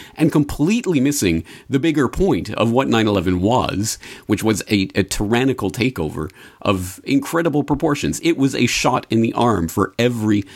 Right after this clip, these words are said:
authoritarian in the world, authoritarian structure that suddenly had a new narrative it could slap on any of its enemies. "You are a terrorist, and we are waging a war on terror."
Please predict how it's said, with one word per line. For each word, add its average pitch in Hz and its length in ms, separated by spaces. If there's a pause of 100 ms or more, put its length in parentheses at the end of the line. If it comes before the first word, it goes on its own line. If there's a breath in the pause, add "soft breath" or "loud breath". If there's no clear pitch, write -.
(220 loud breath)
authoritarian 98 760
in 95 100
the 85 160
world, 95 280
authoritarian 92 520
structure 107 400
that 95 200
suddenly 139 360
had 110 140
a 104 60
new 104 160
narrative 104 540 (280 loud breath)
it 156 120
could 113 180
slap 101 400
on 92 180 (100)
any 156 220
of 98 120
its 87 160
enemies. 82 500
"You 120 280
are 87 120
a 80 80
terrorist, 110 800
and 87 140
we 131 120
are 107 120
waging 92 320
a 82 60
war 90 340
on 82 140
terror." 82 480